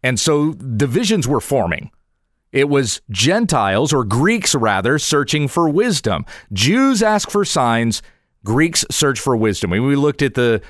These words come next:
various examples of this from Scripture where we saw such a thing. The Jews demanding of Jesus for a sign. The Greeks that were just searching for new wisdom, as was, uh, talked about in Acts chapter seventeen.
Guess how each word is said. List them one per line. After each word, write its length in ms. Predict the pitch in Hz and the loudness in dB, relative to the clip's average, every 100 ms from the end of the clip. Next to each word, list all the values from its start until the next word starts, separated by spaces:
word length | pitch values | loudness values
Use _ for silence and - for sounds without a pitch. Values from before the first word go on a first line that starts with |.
| - - | -14 -2
various 340 | 147 151 127 | 2 2 0
examples 640 | 131 98 131 127 127 113 | 0 0 0 0 0 -2
of 100 | 107 | -2
this 240 | 117 113 - | 0 0 -2
from 280 | - 139 123 | -4 -2 -2
Scripture 580 | - - 120 - 110 95 - _ | -2 -2 -2 0 0 0 -8 _
where 160 | 120 123 | -2 0
we 120 | 127 | 0
saw 300 | - 156 143 | 0 2 0
such 300 | 131 117 98 | 0 -2 -2
a 60 | 98 | -2
thing. 280 | 107 82 73 | -2 -2 -2
The 100 | 113 | 0
Jews 360 | 123 180 151 | 2 2 0
demanding 480 | 160 147 160 165 151 | -2 0 0 0 0
of 80 | 127 | -2
Jesus 680 | 139 160 160 - 90 - - _ _ | 0 0 0 0 -2 -4 -8 _ _
for 200 | - 135 | -4 0
a 60 | 113 | 0
sign. 460 | - 143 120 85 - - - | 0 0 0 -2 -6 -18 -6
The 240 | 127 131 135 | 0 0 2
Greeks 640 | 127 156 180 135 - - | 2 2 2 0 -2 -2
that 180 | 127 131 | 0 2
were 200 | 123 - - | 0 0 -6
just 240 | - 151 - | -4 -2 0
searching 360 | 175 156 156 | 0 2 -2
for 160 | - 147 | 0 0
new 240 | 139 160 | 2 2
wisdom, 440 | 156 165 160 - 104 | 2 2 2 0 -2
as 180 | 101 120 | -2 0
was, 320 | 117 101 120 | 0 0 0
uh, 160 | 113 107 | 0 0
talked 260 | 143 135 | -2 0
about 200 | 120 120 | 0 0
in 100 | 110 | 2
Acts 200 | 127 131 | 0 -2
chapter 320 | - 131 117 110 | -2 -2 0 -2
seventeen. 640 | 131 110 110 156 139 | 0 0 0 0 0